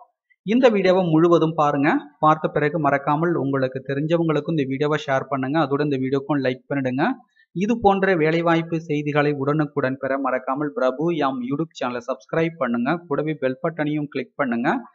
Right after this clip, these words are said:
அப்பதான் நான் எப்போதெல்லாம் புது வீடியோ upload செய்கிறேனோ அப்போதெல்லாம் உங்கள் மொபைலுக்கு notification வந்து கொண்டிருக்கும். வாங்க நாம வீடியோக்குள் போகலாம்.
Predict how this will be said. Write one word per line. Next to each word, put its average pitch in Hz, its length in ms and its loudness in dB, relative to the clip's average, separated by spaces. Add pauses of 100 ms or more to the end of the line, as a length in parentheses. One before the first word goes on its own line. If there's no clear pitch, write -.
(280)
அப்பதான் 208 440 6
நான் 139 260 4
எப்போதெல்லாம் 175 720 2
புது 147 260 -2 (100)
வீடியோ 147 440 0
upload 160 440 -2
செய்கிறேனோ 135 500 -2
அப்போதெல்லாம் 135 540 0
உங்கள் 127 200 -2
மொபைலுக்கு 139 540 -2
notification 123 760 -6
வந்து 135 220 -4
கொண்டிருக்கும். 123 540 -6
வாங்க 127 220 -4
நாம 127 300 -4
வீடியோக்குள் 127 440 -4 (140)
போகலாம். 123 460 0